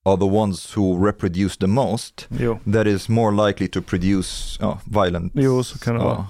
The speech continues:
Speaker 2: Men
Speaker 1: a little
Speaker 2: det,
Speaker 1: bit.
Speaker 2: vi vet inte om det är, eh, det kan vara epigenetiskt också.
Speaker 1: Ja.
Speaker 2: Alltså att vissa ge-, ja, att vissa gener,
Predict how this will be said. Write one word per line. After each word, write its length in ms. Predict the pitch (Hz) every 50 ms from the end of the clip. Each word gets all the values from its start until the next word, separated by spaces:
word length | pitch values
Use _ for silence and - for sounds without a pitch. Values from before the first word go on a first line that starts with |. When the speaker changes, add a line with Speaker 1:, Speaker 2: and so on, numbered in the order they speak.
| - - -
Speaker 2:
Men 320 | - 143 143 139 135 135
Speaker 1:
a 80 | 139 208
little 220 | - - - 151
Speaker 2:
det, 80 | 156 147
Speaker 1:
bit. 60 | 131
Speaker 2:
vi 60 | 147 143
vet 260 | 143 151 151 - -
inte 240 | 147 139 127 - 131
om 120 | 127 127
det 120 | 120 127
är, 500 | - - 127 127 127 123 123 117 117 113 - _ _ _ _ _ _ _ _ _ _ _ _ _ -
eh, 60 | 135 127
det 180 | 123 120 131
kan 180 | - - 147 143
vara 120 | 143 135
epigenetiskt 840 | - 139 - - 143 131 135 139 139 151 151 131 - - 110 - -
också. 340 | 113 107 - - - 110 - - _ _ _ _
Speaker 1:
Ja. 240 | 98 95 95 104 104 - _
Speaker 2:
Alltså 260 | - 139 131 - 139
att 120 | 131 127 127
vissa 420 | 127 143 143 - - - 165 151
ge-, 200 | 156 143 147 156
ja, 280 | 156 147 - 151 143 143
att 100 | 139 -
vissa 400 | 135 147 151 139 - - 170 160
gener, 640 | 156 147 160 170 165 160 151 139 131 135 139 160